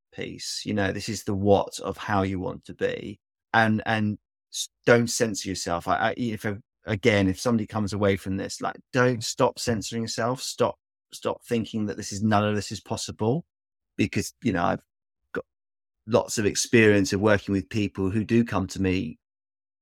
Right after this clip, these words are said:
who've really lost their sense of purpose, lost their sense of why, sense of where they are, or they're just being eaten alive by leadership, all running their own business.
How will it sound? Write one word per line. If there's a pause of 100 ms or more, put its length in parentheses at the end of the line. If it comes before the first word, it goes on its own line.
(140)
who've
really
lost
their
sense
of
purpose,
lost
their
sense
of
why,
sense
of (480)
where
they
are,
or
they're
just
being
eaten
alive
by
leadership, (580)
all
running
their
own
business.